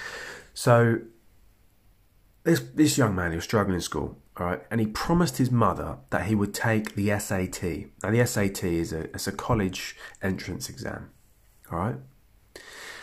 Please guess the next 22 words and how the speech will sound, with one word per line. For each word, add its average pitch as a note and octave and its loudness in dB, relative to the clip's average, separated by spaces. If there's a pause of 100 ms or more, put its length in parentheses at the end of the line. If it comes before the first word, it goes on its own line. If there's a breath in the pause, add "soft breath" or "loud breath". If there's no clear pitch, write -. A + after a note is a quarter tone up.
(480 loud breath)
And B2 4 (1200)
and C3+ 4
at, C3+ 2
at D3+ 2
the A#2 0
time, F2 0
the, A2 2
there A2 2
was, - -4
the A#2+ 4
S A2 0
A G2 2
T G2+ 0
had F2 -2
two G2 0
sections, D#2+ -8
a, - -8
a F2+ -4
math F#2+ 0
and F#2 0
a F2 -2
verbal, E2 -2